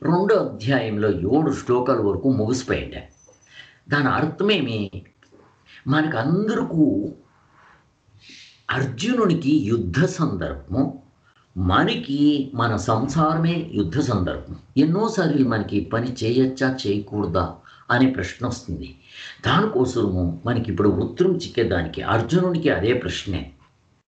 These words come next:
వాళ్ళ గురువులు, వాళ్ళ తాతగారులని అందరినీ చంపేది మంచిదా, ధర్మమా అనే ప్రశ్న వస్తుంది. అవుట్ కోసమే నేను యుద్ధం చేసేద్దాం చెప్పింది.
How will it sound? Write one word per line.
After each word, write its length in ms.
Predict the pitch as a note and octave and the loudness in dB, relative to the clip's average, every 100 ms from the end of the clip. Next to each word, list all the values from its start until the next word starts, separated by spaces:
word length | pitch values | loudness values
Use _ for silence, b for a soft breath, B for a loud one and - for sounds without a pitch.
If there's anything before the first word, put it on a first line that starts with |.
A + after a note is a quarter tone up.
| _ _ - - B B - | _ _ -20 -16 B B -2
వాళ్ళ 440 | B2+ B2+ A#2 G2+ E2+ | 0 0 0 -2 2
గురువులు, 640 | B2 C3+ B2 G#2 G2 F2+ E2 - - | 4 4 2 2 0 -2 -6 -14 -2
వాళ్ళ 420 | A2+ G#2 G#2+ F#2 - - _ _ - | 0 2 2 0 -4 -12 _ _ -4
తాతగారులని 680 | G2 A#2+ - - A2+ G2 G2 | 0 0 0 -2 0 0 -4
అందరినీ 500 | F#2 G#2+ B2 C3 G#2+ - | -2 0 2 2 -2 -2
చంపేది 500 | A2 G2+ D3+ D3 B2+ | -2 0 2 2 2
మంచిదా, 840 | D#2+ E2 A#2 C3 C#3 B2+ A#2+ G#2+ - - _ _ _ - | -2 -2 2 2 2 0 2 0 -6 -16 _ _ _ -8
ధర్మమా 960 | F2+ G2+ C3 E3+ A3+ A3+ G#3+ D3 - - | -2 2 4 4 2 0 2 0 -2 -2
అనే 160 | C3 A#2 | -2 0
ప్రశ్న 420 | - F#2 - A#2 | -4 -6 -6 -6
వస్తుంది. 460 | - - E2+ C2+ - - B B B B B B B | -6 -4 -6 -6 -12 -18 B B B B B B B
అవుట్ 200 | D#3 - | 0 0
కోసమే 400 | D#3+ D3 D#3 E3+ | 0 2 2 4
నేను 180 | C#3+ A2 | 2 4
యుద్ధం 420 | G#2 F2+ C#3 D3+ - | 2 2 0 0 0
చేసేద్దాం 480 | G#2+ G#2+ F#2 F#2+ F2+ | 0 2 0 -2 -4
చెప్పింది. 560 | G2 F#2+ F2+ C#3 F3 | -4 -2 0 0 -4